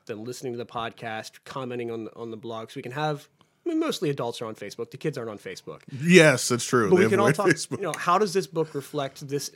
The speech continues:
Speaker 1: aspect of your life, or how can you think about this conversation with your kids? So
Speaker 2: Mm.
Speaker 1: it's a lot of that kind of thing.
Speaker 2: Okay. Going back to the first podcast,
Speaker 1: Sure.
Speaker 2: uh, Be Better Tomorrow. So are we talking, like, self-improvement? Are we talking about, like, tactical business stuff?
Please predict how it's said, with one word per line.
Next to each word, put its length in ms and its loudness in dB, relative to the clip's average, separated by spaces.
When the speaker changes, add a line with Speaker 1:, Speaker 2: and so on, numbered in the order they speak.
Speaker 1:
aspect 480 -10
of 80 -12
your 140 -8
life, 320 -8
or 60 -12
how 180 -4
can 160 -6
you 60 -8
think 220 -10
about 240 -10
this 140 -12
conversation 540 -14
with 120 -16
your 100 -16
kids? 380 -18
So 60 -2
Speaker 2:
Mm. 180 -2
Speaker 1:
it's 100 -14
a 40 -16
lot 140 -8
of 60 -14
that 140 -16
kind 180 -20
of 60 -20
thing. 220 -18
Speaker 2:
Okay. 300 -2
Going 240 10
back 180 6
to 80 2
the 60 4
first 480 -2
podcast, 480 0
Speaker 1:
Sure. 220 -4
Speaker 2:
uh, 120 0
Be 100 0
Better 220 2
Tomorrow. 260 -2
So 320 8
are 160 6
we 80 6
talking, 340 2
like, 420 2
self-improvement? 960 4
Are 100 2
we 100 2
talking 240 0
about, 160 0
like, 160 -2
tactical 380 -2
business 300 0
stuff? 360 -2